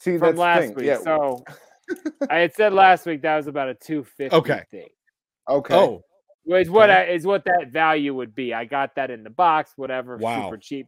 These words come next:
Speaker 2: paid him more. Yeah. So this one is up there, but this is crazy fresh. The shitty thing is, is
Speaker 3: That's
Speaker 2: I
Speaker 3: pretty
Speaker 2: don't,
Speaker 3: incredible.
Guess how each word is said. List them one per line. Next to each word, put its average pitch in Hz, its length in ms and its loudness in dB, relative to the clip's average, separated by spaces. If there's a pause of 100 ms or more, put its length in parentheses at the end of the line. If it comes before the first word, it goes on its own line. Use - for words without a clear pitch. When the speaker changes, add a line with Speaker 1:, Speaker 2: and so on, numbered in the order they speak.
Speaker 2:
paid 131 160 -10
him 113 160 -16
more. 101 280 -16 (460)
Yeah. 123 340 0 (400)
So 156 240 -2
this 185 300 -2
one 185 460 -4
is 151 220 -6
up 131 220 -6
there, 95 160 -12
but 127 260 -6
this 196 260 -4
is 147 240 -8 (140)
crazy 175 800 -10
fresh. 101 500 -16 (240)
The 135 60 -6
shitty 226 480 -4
thing 160 200 -4
is, 120 300 -10
is - 60 -20 (500)
Speaker 3:
That's 135 140 -4
Speaker 2:
I 160 80 -2
Speaker 3:
pretty 160 140 0
Speaker 2:
don't, 196 60 -2
Speaker 3:
incredible. 104 440 -8